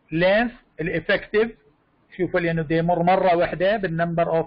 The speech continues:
باسز، وان باس. لو تو باس هذا بيش تضربه؟ باثنين. ثري باس تضربه بثلاثة، وهكذا. مالتي باس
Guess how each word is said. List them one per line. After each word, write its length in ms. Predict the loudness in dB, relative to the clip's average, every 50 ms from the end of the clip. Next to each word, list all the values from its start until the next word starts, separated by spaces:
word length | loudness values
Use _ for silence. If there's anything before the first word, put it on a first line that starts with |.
| -2 _
باسز، 840 | 0 2 2 2 0 0 -2 -2 -2 -2 -4 -6 -4 -4 -4 -4 -6 -10 _ _ _ _ _ _ _ _ _ _ _ _ _ _
وان 160 | 0 0 0
باس. 420 | 2 2 2 2 4 2 0 0 -2 -8 _ _ _ _ _ _ -4
لو 120 | -4 -2
تو 180 | -2 -2 -4 -4
باس 300 | 0 2 2 2 2 2
هذا 120 | 0 0
بيش 260 | 0 0 -2 -2 -2 -2
تضربه؟ 420 | 0 0 2 2 2 2 0 0 -4 _ _ _ _ _ _ _ _ _ _ _ _ _
باثنين. 600 | -8 -8 -8 -6 -4 -2 0 2 2 0 0 -4 -8 _ _ _ _ _ _ _ _ _ _ _ _ _ _ _
ثري 220 | 0 2 2 2
باس 400 | 4 4 2 4 4 2 0 -2
تضربه 340 | -6 -4 -2 0 0 0 0
بثلاثة، 600 | -2 -2 -4 -2 0 2 2 2 2 0 0 0
وهكذا. 640 | 2 2 2 2 0 0 -2 -6 -6 -6 -8 -12 -14 _ _ _ _ _ _ _ _ 0
مالتي 360 | 2 2 2 2 0 -4 -2
باس 360 | 0 2 2 4 2 2 0